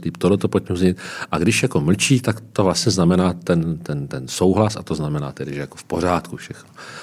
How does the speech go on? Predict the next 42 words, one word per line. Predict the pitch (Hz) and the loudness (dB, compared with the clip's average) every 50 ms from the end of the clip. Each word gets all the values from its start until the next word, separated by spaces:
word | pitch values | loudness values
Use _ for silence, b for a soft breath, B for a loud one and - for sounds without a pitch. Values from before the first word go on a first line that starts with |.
| B B | B B
Ale | - 87 87 | -2 -2 0
to | 85 95 | 0 -2
jsou | - - - 98 | -2 0 -2 -2
opravdu | - - - 78 76 76 78 | -2 -4 -6 -6 -4 -4 -6
světlé | - - - - 165 - | -6 -6 -6 -4 -4 -4
výjimky, | 71 69 - - - - 131 | -4 -4 -6 -8 -8 -10 -10
že | 117 - | -10 -10
by | - 143 131 | -8 -8 -8
režisér | - 139 135 139 156 | -8 -8 -8 -10 -10
přišel | - - - - - | -10 -10 -10 -10 -10
a | - | -10
říkal, | - - - 71 67 | -12 -10 -10 -10 -10
že | 65 - - 64 | -10 -10 -10 -10
by | 58 - 67 - - - | -10 -10 -12 -14 -12 -12
děti, | - 76 - - 67 | -12 -10 -10 -10 -12
dneska | 60 - - - - | -12 -12 -12 -14 -14
to | - - | -14 -12
bylo | - - - - | -12 -12 -12 -10
krásné. | - - - 131 120 - - - - - - - - B B B B B B B B B B B B B B B - | -10 -8 -8 -8 -8 -8 -10 -12 -12 -12 -14 -18 -20 B B B B B B B B B B B B B B B 0
Ale | 87 85 85 | 2 2 2
stává | 85 85 - 71 67 60 - | 2 0 -2 -4 -4 -6 -8
se | - - - - | -12 -14 -14 -16
to. | - - B B B B B B B B | -20 -20 B B B B B B B B
Takže | - 95 107 127 | 0 2 2 2
pro | 113 139 135 | 4 4 4
mě | 143 147 143 | 6 6 6
největší | 139 135 135 131 - - 135 | 6 6 6 6 6 4 6
odměna | 120 120 131 131 127 | 6 6 6 4 4
pochopitelně, | 123 - 117 - - 104 120 113 - 127 120 123 127 131 131 131 131 - - | 2 0 0 2 2 2 2 4 4 4 6 6 6 4 4 2 -4 -6 -2
mm, | - 107 104 98 95 95 95 95 92 92 92 92 92 92 90 - - - 87 85 | 2 4 4 6 6 4 4 4 4 2 2 2 0 0 -2 -4 -6 -6 -6 -2
ten | 87 - 117 | 0 2 4
divák, | 110 104 110 107 92 78 76 - - - | 4 6 6 6 4 4 2 0 -4 -12
který | - - - 82 82 82 80 82 82 80 80 78 78 78 76 76 71 - - | -6 -2 0 2 4 4 4 4 2 2 2 0 0 -2 -2 -4 -4 -6 -4
to | - 90 82 | -2 -2 0
už | 82 90 | 0 2
dá | 90 92 90 92 87 87 - - | 2 4 4 4 2 0 -6 -10
třeba | - - - 78 87 | -6 -4 -2 0 2
na-, | 85 80 78 78 | 2 2 2 0
najevo | 78 73 76 78 78 78 80 | -2 -2 -2 -2 -2 -2 -2
pochopitelně | - - 82 - - - - - 80 76 78 | -4 -6 -8 -8 -10 -10 -8 -6 -6 -4 -4
svým | - - - 87 | -4 -6 -6 -6
potleskem, | 82 - - - - 82 - - - - 101 104 110 117 120 | -6 -6 -4 -4 -2 -2 -2 -2 -2 -2 0 0 0 -2 -4